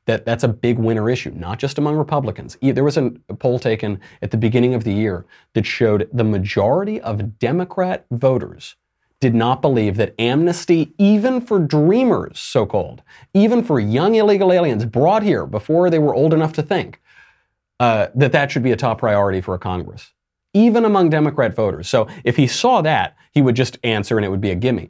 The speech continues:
But he can't because they're held hostage by that base,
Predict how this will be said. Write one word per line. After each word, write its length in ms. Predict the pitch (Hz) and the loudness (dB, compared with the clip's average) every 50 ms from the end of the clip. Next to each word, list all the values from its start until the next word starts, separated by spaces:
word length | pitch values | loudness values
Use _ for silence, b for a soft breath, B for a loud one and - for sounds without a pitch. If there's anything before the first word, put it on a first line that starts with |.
| _ _ - | _ _ -4
But 100 | 101 101 | -4 -2
he 120 | 101 104 | -2 -4
can't 400 | 104 - - 208 196 135 - - | -6 -4 -2 -2 -2 -2 -4 -8
because 300 | 110 104 - 110 98 - | -12 -8 -6 -6 -6 -4
they're 200 | - 101 92 92 - _ | -4 -4 -4 -4 -6 _
held 320 | _ - - 139 139 135 | _ -2 0 0 0 0
hostage 560 | 135 - 180 180 214 214 - - 92 92 B B B B B - | -2 -2 -2 -2 -2 -4 -6 -6 -6 -8 B B B B B -2
by 160 | 95 92 95 | -2 0 2
that 240 | 107 113 - - - | 2 0 0 0 0
base, 360 | 175 175 120 - - - | 0 0 0 -2 -6 -12